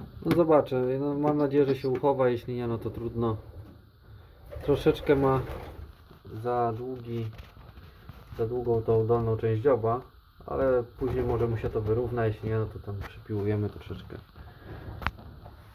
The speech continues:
Także ważne, że na boki mu nie schodzi.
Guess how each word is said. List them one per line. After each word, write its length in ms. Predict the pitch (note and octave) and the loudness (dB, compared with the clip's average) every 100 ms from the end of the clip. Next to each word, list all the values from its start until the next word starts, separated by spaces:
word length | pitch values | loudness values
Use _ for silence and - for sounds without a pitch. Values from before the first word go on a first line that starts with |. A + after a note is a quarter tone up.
| - - - - - - | -20 -20 -20 -20 -18 -14
Także 320 | G2+ G#2 G#2+ G#2 - - - - - - - - - - - | -12 -10 -10 -12 -16 -20 -20 -20 -20 -20 -20 -20 -20 -18 -2
ważne, 320 | A#2 A2+ A#2 | 0 2 2
że 120 | A2+ | 4
na 120 | A#2 | 4
boki 300 | A#2 A#2 - | 4 2 2
mu 120 | G#2 G#2 | -2 0
nie 120 | G2+ | -2
schodzi. 500 | - B2+ A2+ A#2 | 2 2 2 0